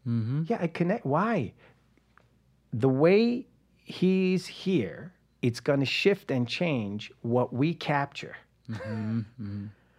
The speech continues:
Speaker 2: I gave him a love button. I connected with him. Because the observer becomes observed.
Speaker 1: Mm-hmm.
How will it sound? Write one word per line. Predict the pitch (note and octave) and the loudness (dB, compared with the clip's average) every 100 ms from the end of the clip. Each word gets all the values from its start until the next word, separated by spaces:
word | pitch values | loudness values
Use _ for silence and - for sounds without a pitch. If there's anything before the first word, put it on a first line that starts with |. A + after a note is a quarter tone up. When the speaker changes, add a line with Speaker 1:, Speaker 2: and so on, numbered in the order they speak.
| _ - | _ -6
Speaker 2:
I | - | -2
gave | A#2+ B2+ B2+ A2+ | 0 2 2 4
him | C#3 C#3+ | 4 4
a | |
love | E3+ G#3+ F3 | 4 2 0
button. | A#2+ - F2 - - | -4 -6 -12 -14 -4
I | C#3 | -2
connected | - D#3+ F#3+ G#3 F3 | 0 2 2 2 0
with | A2+ G2 | 0 -4
him. | F2 D2+ _ _ _ _ _ _ _ _ _ _ - - _ _ - | -6 -12 _ _ _ _ _ _ _ _ _ _ -20 -20 _ _ -2
Because | B2 - C3+ B2+ - _ _ - | -2 0 0 0 -4 _ _ -2
the | C3 - C3+ | 0 4 4
observer | C#3 B2 A2+ F3+ A3 A3+ G3+ C#3+ G#2+ B2+ D#3+ - _ _ _ B2 | 4 0 2 6 8 6 6 4 4 2 -2 -8 _ _ _ 0
becomes | C#3+ - - F3+ F3 D#3 - | 0 2 2 4 4 2 2
observed. | D#3+ C#3 C#3+ A3+ B3 G#3+ A#2 D#2+ - - - _ _ - | 2 2 6 8 8 8 6 0 -14 -20 -20 _ _ -14
Speaker 1:
Mm-hmm. | G#2+ G2+ G2+ | -12 -10 -12